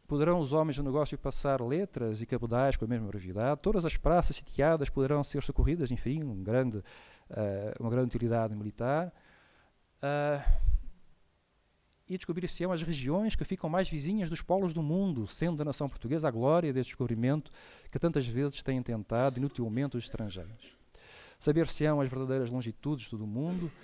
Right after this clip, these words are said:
que por estarem erradas nos mapas causam muitos naufrágios. Enfim, nós vimos alguns casos em que elas estão erradas nos mapas, além das infinitas inconveniências que mostrará o tempo e outras que por si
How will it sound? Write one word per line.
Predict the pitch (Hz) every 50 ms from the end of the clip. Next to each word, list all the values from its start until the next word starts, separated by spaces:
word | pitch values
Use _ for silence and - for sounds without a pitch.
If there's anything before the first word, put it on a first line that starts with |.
| - - - -
que | - 147
por | - 156
estarem | - - 151 151 156 151
erradas | 143 127 127 151 190 196 180 151 135
nos | 143 120
mapas | 131 123 127 135 147 143 - 147 135 -
causam | - - 135 135 135 123 131 131
muitos | 131 127 139 156 156 139 - -
naufrágios. | 120 117 113 - 117 120 127 139 143 135 131 123 117 -
Enfim, | 127 120 - - 123 143 135
nós | 117 113 107
vimos | 98 113 110 113 104 - - - - - - - - -
alguns | - 117 113 117 113 - -
casos | - 117 113 110 104 98
em | 107
que | -
elas | 104 104 98 -
estão | - 113 104
erradas | 98 104 107 101 98 95
nos | 107 110 110
mapas, | 120 127 135 139 - 156 143 - - - - - - - - - -
além | - 147 143 151 165 175
das | 156 143 147
infinitas | 151 - - 131 165 170 - 135 123
inconveniências | 131 - 131 120 107 110 117 131 139 135 - - 123 110 -
que | - - -
mostrará | 123 120 113 - - - - 117 113 110 113 113
o | 110 92
tempo | - - 127 131 143 147 147 - - 143 135 - - - - - - _ -
e | 127 135
outras | 156 151 - - 143 143 135 131 - - - - - -
que | - 131
por | - 123 117
si | - - - - 131 135 143 170